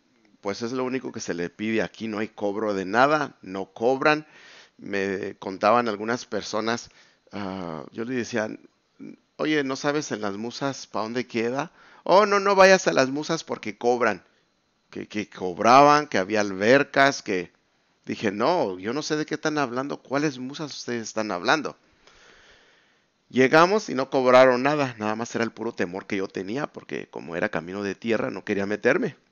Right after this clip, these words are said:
Dije, "No, eso está peligroso para acá, no sabemos qué será allí".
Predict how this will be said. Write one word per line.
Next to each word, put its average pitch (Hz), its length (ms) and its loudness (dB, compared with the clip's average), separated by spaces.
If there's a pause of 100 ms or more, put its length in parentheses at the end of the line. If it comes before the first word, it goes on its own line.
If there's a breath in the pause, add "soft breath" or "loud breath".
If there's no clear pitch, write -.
(540)
Dije, 90 240 -18
"No, 82 340 -6
eso - 260 -14
está - 240 -12
peligroso 80 560 -10
para 67 200 -4
acá, 131 180 -8
no 113 120 -10
sabemos 92 320 -10
qué 92 100 -14
será 80 220 -6
allí". 113 380 -6